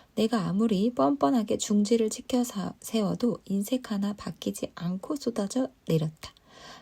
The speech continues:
도저히 당해낼 재주가 없었다.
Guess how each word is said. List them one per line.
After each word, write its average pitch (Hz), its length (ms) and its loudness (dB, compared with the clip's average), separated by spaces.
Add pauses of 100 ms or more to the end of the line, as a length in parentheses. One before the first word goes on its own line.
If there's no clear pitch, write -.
(120)
도저히 190 840 2
당해낼 190 720 -2
재주가 - 400 -4
없었다. - 520 -8